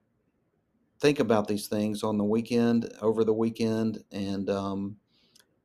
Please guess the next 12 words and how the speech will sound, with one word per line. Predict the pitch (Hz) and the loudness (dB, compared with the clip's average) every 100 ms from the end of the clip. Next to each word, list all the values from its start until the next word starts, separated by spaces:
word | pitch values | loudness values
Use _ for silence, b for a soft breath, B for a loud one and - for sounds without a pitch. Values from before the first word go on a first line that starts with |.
| - | -2
each | 131 131 | -2 0
week | 123 131 131 | 4 4 4
is | 117 | 2
a | |
new | 117 120 | 4 4
beginning, | 117 117 113 113 117 | 4 2 4 4 4
each | 107 104 - | 2 -2 -4
day | 104 107 113 | 2 6 6
is | 113 107 | 6 4
a | |
new | 113 | 0
beginning, | 107 107 107 104 107 107 104 | 0 -2 -2 -2 -2 -2 -4